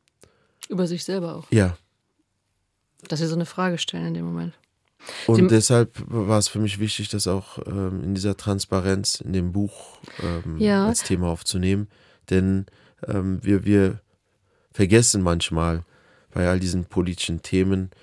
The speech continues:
Speaker 2: dass es eine, eine Betroffenenperspektive gibt
Speaker 1: Mhm.
Speaker 2: und geben kann. Und dass jede politische Situation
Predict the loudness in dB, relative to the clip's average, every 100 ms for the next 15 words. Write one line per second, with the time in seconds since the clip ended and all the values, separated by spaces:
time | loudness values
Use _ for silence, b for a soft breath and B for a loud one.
0 | b b b _ -4 -2 -2 -4 -4 -4
1 | -4 -6 -10 _ _ _ _ -12 -2 0
2 | 2 2 0 2 2 4 2 2 -2 -2
3 | -6 -6 -8 -6 -10 -14 -14 -12 -12 -14
4 | -6 -4 0 0 0 -2 -2 -2 b b
5 | -4 0 2 0 -6 b b b b _
6 | _ _ -20 _ _ _ _ 0 6 8
7 | 8 6 4 2 2 0 -2 -2 0 0
8 | 2 2 4 4 4